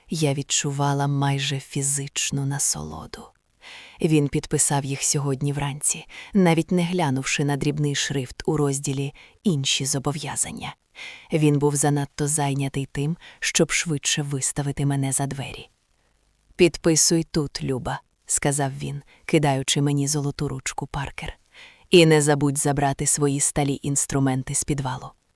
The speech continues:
Мені цей мотлох не потрібен». Я взяла ручку. Вона була важкою і холодною. Я підписала своє ім'я,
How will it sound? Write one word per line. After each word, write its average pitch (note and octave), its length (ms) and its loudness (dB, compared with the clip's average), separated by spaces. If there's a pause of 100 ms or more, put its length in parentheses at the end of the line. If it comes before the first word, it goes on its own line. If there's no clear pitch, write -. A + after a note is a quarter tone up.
(140)
Мені C#3+ 340 6
цей C#3 240 -2
мотлох C3+ 480 -4
не D3 100 -2
потрібен». C#3+ 500 -10 (800)
Я D3 220 0
взяла C3+ 400 -2
ручку. - 460 -10 (440)
Вона C#3 280 2
була C#3 220 0
важкою B2+ 680 -6 (340)
і C3+ 100 -6
холодною. - 720 -8 (600)
Я E3+ 240 6
підписала C#3+ 600 0
своє C3+ 440 -2
ім'я, C3+ 420 -6